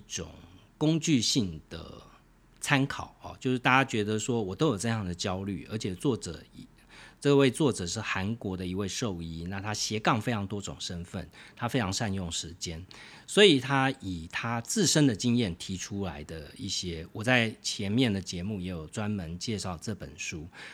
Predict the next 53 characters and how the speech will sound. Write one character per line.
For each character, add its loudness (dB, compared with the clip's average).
那， 2
那 10
时 6
候 6
呢， 2
我 0
们 0
在 4
博 -2
客 -2
来 -4
就 -6
做 -4
了 -6
一 -4
本 -10
随 6
书 8
附 2
赠 2
的 -2
笔 -12
记， -6
把 2
书 4
里 2
面 0
的 -8
一 -6
些 -6
表 -2
格 -12
摘 -2
出 -6
来， -12
做 4
了 2
一 -2
个 -6
非 -4
常 0
薄 -2
的 -2
一 -6
个， -10
算， -6
算 0
是 -2
行 -4
销 -6
的 -8
赠 -10
品。 -18